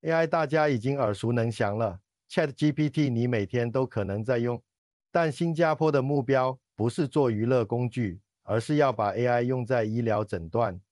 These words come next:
智慧交通和公共服务上。比如医院用A I帮医生看片子，政府用A I优化地铁调度。至于量子科技，它可能还比较遥远，但别忘了，量子计算一旦成熟，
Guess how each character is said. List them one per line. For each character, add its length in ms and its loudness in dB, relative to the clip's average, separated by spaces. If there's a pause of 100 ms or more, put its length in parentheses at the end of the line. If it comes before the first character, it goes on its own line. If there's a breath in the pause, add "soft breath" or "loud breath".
(120)
智 180 2
慧 180 2
交 240 2
通 240 -2
和 220 -2
公 220 -2
共 200 0
服 240 -6
务 80 -2
上。 300 -4 (380)
比 100 0
如 220 4
医 120 0
院 240 2
用 220 -2
A 100 0
I 200 2
帮 220 0
医 120 0
生 240 -2
看 220 -2
片 240 -2
子， 260 -6 (280)
政 220 0
府 160 -2
用 240 0
A 120 0
I 160 0
优 200 0
化 220 0
地 180 -2
铁 220 -4
调 220 -2
度。 280 -6 (420)
至 180 2
于 100 4
量 260 2
子 140 -2
科 240 2
技， 320 -2 (220)
它 160 0
可 140 0
能 140 -2
还 180 -2
比 160 -4
较 180 0
遥 180 0
远， 280 -4 (280)
但 180 0
别 140 0
忘 240 0
了， 220 -8 (260)
量 260 0
子 140 -6
计 180 0
算 300 2
一 100 -2
旦 220 0
成 240 -6
熟， 360 -6